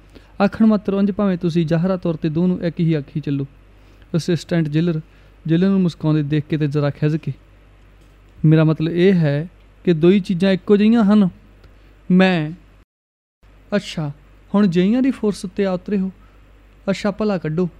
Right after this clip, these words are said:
ਆਪਣੀ ਨਿੱਕਰ ਜਿਹੜੀ ਤੁਸੀਂ ਸਾਡੇ ਲਈ ਕਸ਼ਹਿਰਾ ਕਰਕੇ ਲਿਆਏ ਹੋ, ਅਤੇ ਇਸ ਕਸ਼ਹਿਰੇ," ਮੈਂ ਆਪਣਾ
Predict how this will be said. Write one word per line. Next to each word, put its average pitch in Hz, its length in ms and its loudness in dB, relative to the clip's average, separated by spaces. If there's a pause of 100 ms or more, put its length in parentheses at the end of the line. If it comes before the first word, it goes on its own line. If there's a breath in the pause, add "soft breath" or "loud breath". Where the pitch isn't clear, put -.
(280)
ਆਪਣੀ 180 240 -2
ਨਿੱਕਰ 170 320 -2
ਜਿਹੜੀ 190 240 -2
ਤੁਸੀਂ 185 300 -8
ਸਾਡੇ 165 240 -4
ਲਈ 170 100 -4
ਕਸ਼ਹਿਰਾ 170 380 -6
ਕਰਕੇ 175 280 -6
ਲਿਆਏ 170 200 -4
ਹੋ, 143 140 -6 (560 soft breath)
ਅਤੇ 175 120 -4
ਇਸ 170 120 -4
ਕਸ਼ਹਿਰੇ," 170 560 -2 (560)
ਮੈਂ 180 100 -2
ਆਪਣਾ 180 420 -4